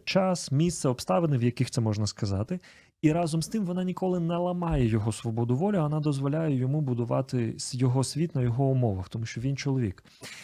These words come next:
І коли жінка це розуміє, і вона може сказати: "Ти хочеш цей, цей проект зробити?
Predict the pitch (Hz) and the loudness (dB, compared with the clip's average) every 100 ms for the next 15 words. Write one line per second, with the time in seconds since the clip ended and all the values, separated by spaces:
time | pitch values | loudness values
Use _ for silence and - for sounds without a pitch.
0 | - - - 135 - 160 175 147 165 143 | -20 -18 -4 -2 2 4 4 2 2 0
1 | - 151 143 123 139 220 254 147 123 - | 0 2 2 2 0 -2 -4 -6 -8 -8
2 | - 131 147 175 165 156 - 143 117 113 | 0 2 2 2 0 -2 -2 -2 -2 -4
3 | - _ _ _ _ _ _ - 190 160 | -8 _ _ _ _ _ _ -4 0 0
4 | 147 - - - - 160 139 151 135 - | -2 -4 -14 -20 -16 -12 -8 -4 -4 0
5 | 151 123 113 101 101 95 98 - | 0 0 0 0 -2 -2 -4 -8